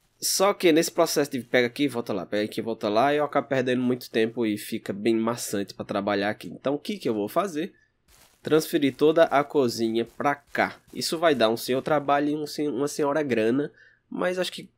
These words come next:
grana a gente não tá com problema no momento, né? Deixa eu mudar aqui meu gravador de tela, que toda vez fica na frente. A gente tá com vinte e cinco mil, dá pra fazer tranquilamente isso aí. E sem contar que tem esse monte de carne ali.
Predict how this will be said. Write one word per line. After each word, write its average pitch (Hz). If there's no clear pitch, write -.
grana 135
a 139
gente 139
não 139
tá 135
com 139
problema 123
no 127
momento, 107
né? 95
Deixa 113
eu -
mudar 110
aqui 98
meu 104
gravador 104
de 123
tela, 147
que -
toda 113
vez 107
fica -
na 123
frente. -
A 120
gente 139
tá 139
com 135
vinte 143
e -
cinco 143
mil, 127
dá 131
pra 127
fazer 120
tranquilamente 110
isso -
aí. 95
E 120
sem 113
contar 113
que 123
tem 120
esse 120
monte 113
de 135
carne 107
ali. 104